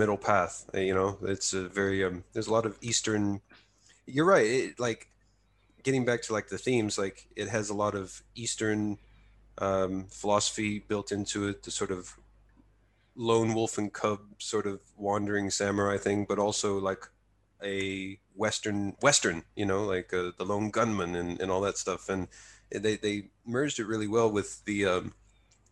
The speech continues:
the Star Wars setting. And, uh, to your, to also to your point, the appeal of it is,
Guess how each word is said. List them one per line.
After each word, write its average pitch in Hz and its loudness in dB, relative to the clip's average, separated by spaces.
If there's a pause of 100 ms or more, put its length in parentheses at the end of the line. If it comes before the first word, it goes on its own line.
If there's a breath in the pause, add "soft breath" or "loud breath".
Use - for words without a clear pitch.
(140)
the 113 -4
Star 107 4
Wars 98 2
setting. 104 4
And, 92 -2 (640 soft breath)
uh, 104 -2 (1300)
to 135 -2
your, 127 2
to 117 2
also 123 6
to - -2
your 104 0
point, 101 2
the 104 0
appeal 127 2
of 101 2
it 98 0
is, 92 0